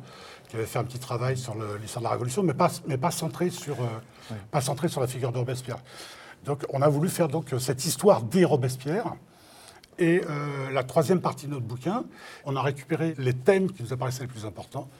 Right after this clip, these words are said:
Speaker 1: Et donc on en a délimité huit. Et on a repris de manière thématique, euh, l'histoire de ces, euh, huit thèmes. Voilà. Donc en fait,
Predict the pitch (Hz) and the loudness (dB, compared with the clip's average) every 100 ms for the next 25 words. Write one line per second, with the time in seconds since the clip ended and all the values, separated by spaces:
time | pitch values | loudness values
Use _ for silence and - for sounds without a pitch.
0 | - - 104 139 139 139 131 131 131 131 | -18 -10 -4 -2 0 0 0 0 0 0
1 | 135 123 214 - - 165 208 - 147 143 | 2 2 2 -2 6 8 8 6 6 6
2 | - 139 131 185 165 131 131 - 151 127 | 6 4 4 2 2 2 0 0 2 2
3 | 127 190 - 127 - - - - 110 117 | -2 -6 -4 -6 -8 -18 -20 -18 -8 -6
4 | 113 147 - - 151 180 165 147 131 - | 0 2 2 2 8 8 8 4 0 0
5 | 165 143 113 117 127 127 107 104 - 131 | 2 4 2 0 -2 -2 -6 -8 -10 -4
6 | 117 101 170 160 131 180 | -2 -2 -2 0 2 2